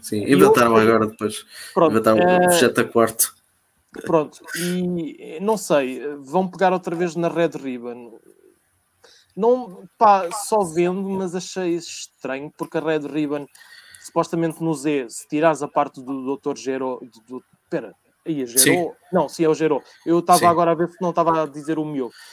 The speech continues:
Speaker 2: Eh,
Speaker 1: Não, não, o Gero,
Speaker 2: mas
Speaker 1: o Gero, é,
Speaker 2: sem
Speaker 1: sim.
Speaker 2: ser isso, não tinhas mais detalhes ou pistas que a Red Ribbon tivesse ainda,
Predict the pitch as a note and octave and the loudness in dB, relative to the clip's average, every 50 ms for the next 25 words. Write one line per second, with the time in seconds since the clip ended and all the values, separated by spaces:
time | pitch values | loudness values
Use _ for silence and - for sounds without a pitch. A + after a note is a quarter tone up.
0 | - - - - _ - D3+ E3 E3 E3 E3 E3 E3 E3 E3 C3+ C3+ C#3 C3+ B2 | -20 -20 -20 -18 _ -4 -2 0 2 2 4 4 4 4 4 6 6 6 6 6
1 | A#2 - B2+ B2 A#2+ A#2 A2+ A2+ A2 A#2 G#2+ - - G#2 - C4 - - - G3+ | 4 4 4 4 6 6 4 4 2 0 -2 -2 -4 -4 -4 -6 -6 -4 0 0
2 | F3 D3+ D3+ D#3 D3+ - - F#3 F3+ F#3+ G#3 G3+ G3+ G3+ G#3 G#3 G#3 F3+ F#3 G#3 | 0 0 0 -4 -8 -8 -8 -4 -4 -2 -4 -4 -6 -8 -8 -6 -6 -6 -6 -6
3 | G3+ G3+ G3+ F#3+ F#3+ - - - - _ D3+ C#3+ D#3 D#3+ _ - F#3 F#3 F#3+ F#3 | -6 -6 -6 -8 -10 -14 -16 -18 -20 _ -20 -20 -20 -10 _ 0 0 0 0 -2
4 | D#3 E3 F#3 F3+ - - F3+ - - - G3 F3+ - - F#3 D#3+ F#3 F#3 D#3+ D#3+ | -4 -6 -6 -6 -8 -12 -18 -16 -12 -14 -14 -12 -10 -10 -8 -6 -6 -6 -6 -6
5 | D#3+ F3 F#3 E3 F3+ F#3 F3+ F#3 F#3+ F#3 F3+ F#3 F#3 - - - F3+ F3 F3+ F#3 | -4 -4 -4 -4 -4 -6 -8 -8 -8 -8 -8 -8 -10 -10 -10 -8 -8 -6 -6 -4
6 | F#3 F3+ F3 F3 D#3+ | -4 -4 -6 -6 -8